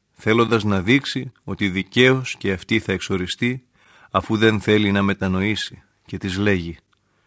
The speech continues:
"Τι τούτο επίησες;" για να υπεί τουλάχιστον αυτή το ήμαρτον. Διότι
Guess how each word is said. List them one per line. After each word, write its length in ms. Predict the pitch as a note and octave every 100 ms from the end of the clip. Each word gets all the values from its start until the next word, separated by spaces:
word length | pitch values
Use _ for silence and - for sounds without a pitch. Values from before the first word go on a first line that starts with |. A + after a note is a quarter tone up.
| _ _ _ _ _
"Τι 160 | E3+
τούτο 280 | E3 C#3+ -
επίησες;" 840 | G#2 - G#2 F#2+ E2+ F2 F#2+ - - _ _ _ _ _
για 220 | C#3 C3
να 120 | B2+ A#2
υπεί 260 | A2 D3+
τουλάχιστον 760 | C#3+ A#2+ C3 C#3 - - B2 -
αυτή 420 | A2 - - C#3
το 140 | - G#2+
ήμαρτον. 680 | B2+ G2 F2+ - E2+ E2 E2 _ _ _ _ _ _ _ _ -
Διότι 540 | C#3 C#3 B2 A#2 G2+